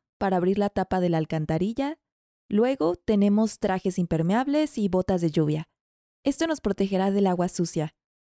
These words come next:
También traje una ganzúa. Es perfecta para abrir candados". Olivia exclama: "Excelente, Ele. Lo has hecho muy bien. Aquí tenemos cuerdas resistentes y linternas.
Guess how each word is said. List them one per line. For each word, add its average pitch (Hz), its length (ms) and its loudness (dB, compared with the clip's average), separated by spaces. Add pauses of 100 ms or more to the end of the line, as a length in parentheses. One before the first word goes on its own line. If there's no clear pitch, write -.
(180)
También 202 300 2
traje 233 260 -2
una 226 160 0
ganzúa. 180 680 0 (320)
Es 214 180 0
perfecta 247 560 0
para 202 200 0
abrir 190 260 0
candados". 180 720 0 (640)
Olivia 247 840 4 (100)
exclama: 170 960 0 (680)
"Excelente, 320 840 0
Ele. 254 360 -2 (380)
Lo 233 160 0
has 247 180 0
hecho 269 280 0
muy 233 380 2
bien. 202 340 2 (420)
Aquí 233 240 -2
tenemos 285 520 -4
cuerdas 214 440 0
resistentes 233 840 -2
y 226 60 0
linternas. 170 840 -2